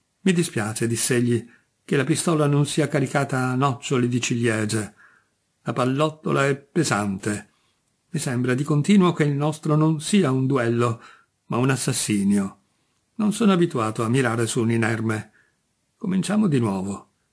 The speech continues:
Tiriamo a sorte a chi toccherà sparare per primo. La testa mi girava. Mi pare che non acconsentivo. Finalmente caricammo ancora la pistola.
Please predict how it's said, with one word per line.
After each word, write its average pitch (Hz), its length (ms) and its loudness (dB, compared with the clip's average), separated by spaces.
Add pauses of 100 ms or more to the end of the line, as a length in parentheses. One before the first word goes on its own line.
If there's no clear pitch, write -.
(140)
Tiriamo 127 440 2
a 127 40 0
sorte 190 440 0
a 143 40 2
chi 165 160 0
toccherà 147 420 -4
sparare 151 480 -2
per 160 220 0
primo. 98 540 -4 (800)
La 120 100 -8
testa 120 280 -6
mi 110 120 -2
girava. 104 580 -6 (500)
Mi 151 160 2
pare 160 480 0
che 139 140 -2
non 131 160 2
acconsentivo. 135 1080 -2 (720)
Finalmente 147 640 0
caricammo 131 460 -2
ancora 127 340 -2
la 123 100 -2
pistola. 107 600 -4